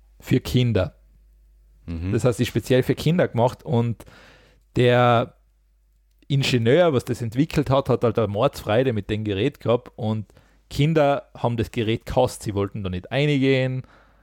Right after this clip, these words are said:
Speaker 1: sie haben Angst gehabt, ähm, und du hast, glaub ich, achtzig Prozent hast quasi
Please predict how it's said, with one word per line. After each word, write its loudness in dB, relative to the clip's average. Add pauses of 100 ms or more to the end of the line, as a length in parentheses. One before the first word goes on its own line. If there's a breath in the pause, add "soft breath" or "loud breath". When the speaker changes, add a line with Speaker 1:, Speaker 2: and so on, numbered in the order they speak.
(560 soft breath)
Speaker 1:
sie -4
haben 0
Angst 0
gehabt, 2 (100)
ähm, 2
und -2
du 0
hast, 2
glaub 4
ich, 0 (240)
achtzig 0
Prozent -2
hast 0
quasi 0